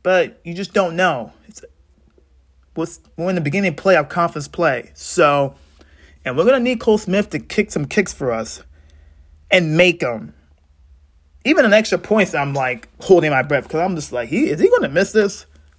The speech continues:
<laughs> You know? Like, I wanna root for him, but he's just not good. So, if he struggles again on Saturday, then we gotta make some changes when it comes to that. I know Luke's all about the team.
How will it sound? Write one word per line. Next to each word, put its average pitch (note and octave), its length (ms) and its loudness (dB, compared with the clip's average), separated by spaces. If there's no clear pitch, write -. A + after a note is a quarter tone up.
<laughs> - 180 -2
You F3 140 -4
know? D4+ 320 2
Like, C3+ 100 0
I C3 80 2
wanna F3 300 4
root F3 160 4
for G3+ 200 -4
him, G3+ 180 2
but C3 300 2
he's C#3 120 -10
just D#3 140 -6
not C#3 300 -2
good. C3 260 0
So, C3+ 460 2
if - 80 -16
he - 100 6
struggles D4 360 2
again A#3 440 2
on G3+ 160 2
Saturday, E3+ 560 2
then C3 480 -4
we E3+ 520 -2
gotta B3 260 4
make D#3 220 0
some - 160 -16
changes E3+ 520 -8
when A#2+ 120 -10
it A3 100 -10
comes - 240 -16
to F2+ 80 -12
that. F2+ 300 -8
I D3+ 120 -2
know G#3 220 4
Luke's F3 300 2
all D#3 160 2
about D3 240 0
the B2 80 -10
team. F#3 500 -4